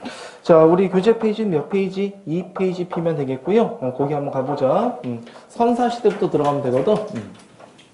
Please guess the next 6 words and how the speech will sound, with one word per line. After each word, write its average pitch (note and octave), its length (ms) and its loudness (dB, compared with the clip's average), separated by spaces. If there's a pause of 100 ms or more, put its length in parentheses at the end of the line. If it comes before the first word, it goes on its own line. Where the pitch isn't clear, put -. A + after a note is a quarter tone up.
(1160)
자, F#3 160 8
우리 F3+ 180 8
선사시대는 C4+ 600 4
다 G3+ 140 -2
알다시피 G3+ 560 0
얘들아, E3 420 4